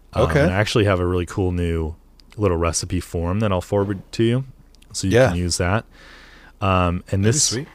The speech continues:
Speaker 1: first one is a stout. It's called Sonny's Stout.
Speaker 2: Sonny's Stout. All right.
Speaker 1: Sonny's Stout. And how I got the name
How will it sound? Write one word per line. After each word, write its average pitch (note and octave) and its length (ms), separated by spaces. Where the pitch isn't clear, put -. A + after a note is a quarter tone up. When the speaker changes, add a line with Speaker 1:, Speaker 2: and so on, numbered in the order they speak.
Speaker 1:
first - 400
one F#2+ 160
is E2+ 180
a E2 40
stout. F2+ 420
It's E2+ 160
called E2+ 360
Sonny's F2 500
Stout. B1+ 480
Speaker 2:
Sonny's G#2+ 500
Stout. E2+ 420
All G2 100
right. A2 220
Speaker 1:
Sonny's A2 380
Stout. D#2 400
And F#2+ 140
how A2 120
I G#2+ 80
got G2 160
the G2 80
name G2 440